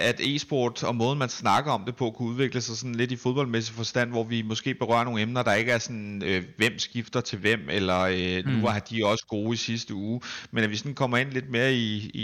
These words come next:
Speaker 1: i, i grunden til, i fundamentet på klubberne, sådan, hvordan arbejder de, hvordan arbejder man med udvikling af spillere, eller økonomi, eller hvad det nu kan være.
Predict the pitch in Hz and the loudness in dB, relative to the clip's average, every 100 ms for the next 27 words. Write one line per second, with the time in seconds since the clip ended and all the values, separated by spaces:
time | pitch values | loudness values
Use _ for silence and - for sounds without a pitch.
0 | 104 110 98 - 110 98 - 127 147 147 | -6 -6 -8 -8 -8 -8 0 0 0 -4
1 | 135 120 104 95 98 98 101 - 107 110 | -2 0 2 2 0 -2 -2 -2 -2 0
2 | 143 160 139 117 120 104 110 101 104 101 | 0 -2 -4 -2 -2 0 0 -2 -2 0
3 | 110 113 104 123 120 101 104 104 107 107 | 2 4 4 4 2 0 -2 -2 2 2
4 | 117 113 107 101 101 107 120 120 110 104 | 2 0 0 -2 -2 -2 0 -2 -2 -4
5 | - 98 117 127 107 95 104 95 98 104 | -2 0 2 4 4 2 -4 -6 -6 -4
6 | 123 113 104 101 101 113 110 104 95 101 | -2 -2 0 0 -2 -4 -4 0 2 0